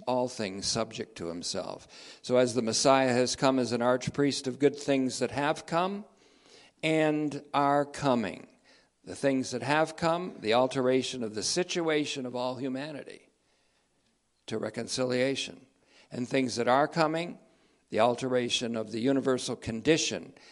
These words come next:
the liberation of creation from its slavery to corruption.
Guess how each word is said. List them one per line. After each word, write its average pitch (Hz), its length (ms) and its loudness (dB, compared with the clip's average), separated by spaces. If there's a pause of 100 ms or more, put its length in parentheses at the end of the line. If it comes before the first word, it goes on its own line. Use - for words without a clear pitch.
(140)
the 117 100 -4
liberation 135 720 2
of 104 100 -12
creation 143 600 0
from 123 200 -8
its 113 120 -10
slavery 139 540 0
to - 120 -10
corruption. 135 640 -6